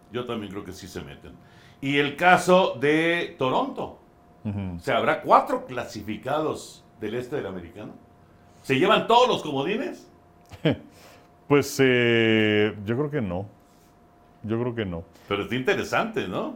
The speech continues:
Speaker 2: Sí, porque además yo creo que en el oeste van a calificar a los Rangers y los Astros.
Speaker 1: Y se mete uno de comodín, claro,
Speaker 2: Ujú.
Speaker 1: claro, claro.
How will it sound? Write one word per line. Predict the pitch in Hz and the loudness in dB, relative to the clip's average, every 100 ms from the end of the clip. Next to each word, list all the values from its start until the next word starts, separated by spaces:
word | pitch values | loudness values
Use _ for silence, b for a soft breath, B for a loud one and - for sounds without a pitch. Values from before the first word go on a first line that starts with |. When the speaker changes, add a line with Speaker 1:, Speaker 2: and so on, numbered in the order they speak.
| - | -10
Speaker 2:
Sí, | - 175 160 | 2 6 6
porque | 139 117 | 4 4
además | 131 156 156 | 4 4 4
yo | 170 | 2
creo | 151 165 - | 2 0 2
que | 160 | 0
en | 139 | 2
el | 127 113 | 4 4
oeste | 113 123 135 - 151 160 156 | 6 6 4 0 0 2 2
van | 123 131 | 0 0
a | |
calificar | 120 113 95 117 | 0 -2 0 0
a | |
los | 123 104 | 0 -2
Rangers | 113 123 113 | -2 -2 -4
y | |
los | 92 85 | -6 -6
Astros. | 101 - - - _ _ - | -8 -12 -20 -20 _ _ -18
Speaker 1:
Y | 95 | -8
se | 101 | -6
mete | 92 87 92 | -6 -8 -10
uno | 90 85 | -10 -12
de | |
comodín, | 82 76 - 78 | -16 -20 -20 -20
claro, | - 107 110 | -8 -6 -4
Speaker 2:
Ujú. | 98 - - | -6 -12 -12
Speaker 1:
claro, | 87 78 - | -12 -12 -16
claro. | 73 | -18